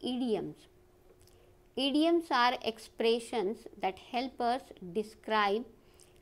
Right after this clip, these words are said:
an exact situation in a different and more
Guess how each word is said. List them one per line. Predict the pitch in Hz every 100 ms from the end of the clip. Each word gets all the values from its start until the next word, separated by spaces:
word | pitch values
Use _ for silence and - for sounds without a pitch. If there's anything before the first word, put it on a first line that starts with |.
| -
an | 185 208 214 -
exact | 196 185 160 247 254 302 -
situation | - 214 - 214 196 202 - 190 190 254 - - - -
in | 202 208
a |
different | 196 233 240 269 285 311 311 -
and | - 175 180 185 -
more | 208 208 240 262 277